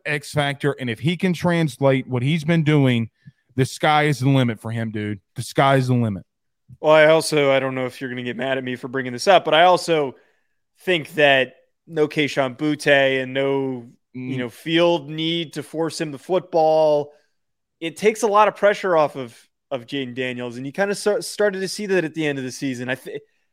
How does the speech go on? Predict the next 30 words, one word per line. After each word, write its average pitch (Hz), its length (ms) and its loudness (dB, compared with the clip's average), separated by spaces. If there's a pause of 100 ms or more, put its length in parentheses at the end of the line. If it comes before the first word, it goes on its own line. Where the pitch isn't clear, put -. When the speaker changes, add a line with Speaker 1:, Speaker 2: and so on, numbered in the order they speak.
Speaker 2:
I 156 120 -2
think 208 180 -6
we're 214 80 0
gonna 185 180 0
get 180 120 2
a 170 60 4
lot 156 260 2
more 147 160 -2
comfortable 135 520 -6
of 127 60 -4
a 123 80 -8
guy. 131 400 0 (460)
Um, 127 420 -2
aga-, 143 180 -2
and 151 120 0
I've 160 160 2
always 156 200 0
said 143 140 -4
this, 123 140 -12
he's 127 140 -16 (360)
perfect 147 320 -8
for - 180 -6
what 135 200 -6
Brian 127 240 -6
Kelly 123 260 -4
needs 120 480 -10 (540)
in 131 100 -4
a 120 60 -6
quarterback. 123 540 -8
He's 143 400 -8